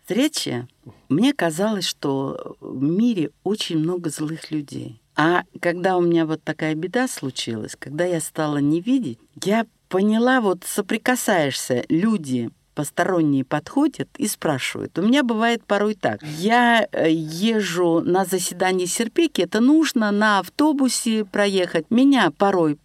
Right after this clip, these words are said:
посадят на автобус, я на автобусе еду одна, и, э, так как, хоть и считаю остановки, но что-то можно пропустить, я обычно прошу, говорю: "Подскажите мне, пожалуйста,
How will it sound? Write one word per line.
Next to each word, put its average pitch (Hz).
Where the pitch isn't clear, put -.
посадят 156
на 190
автобус, 339
я 226
на 175
автобусе 147
еду 139
одна, 269
и, 190
э, 160
так 185
как, 170
хоть 180
и 165
считаю 262
остановки, 214
но 196
что-то 247
можно 180
пропустить, 196
я 226
обычно 226
прошу, 208
говорю: 185
"Подскажите 240
мне, 175
пожалуйста, 208